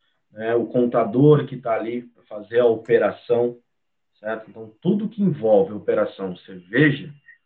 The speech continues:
né, a venda da cerveja, desde uma consultoria que você tá pagando, desde uma análise técnica, desde uma água,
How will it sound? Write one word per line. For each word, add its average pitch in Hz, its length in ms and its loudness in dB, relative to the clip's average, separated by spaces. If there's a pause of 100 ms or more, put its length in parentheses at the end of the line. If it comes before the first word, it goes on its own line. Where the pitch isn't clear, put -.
(160)
né, 104 100 -10
a 104 100 -4
venda 113 440 0
da 98 160 -4
cerveja, 101 600 -6
desde 139 360 2
uma 110 140 -12
consultoria 131 720 -6
que 151 80 -8
você 147 100 -8
tá 135 140 -4
pagando, 120 640 0 (460)
desde 107 160 -6
uma 104 140 -4
análise 143 500 0
técnica, 120 720 2
desde 104 340 -10
uma 107 180 -4
água, 123 680 2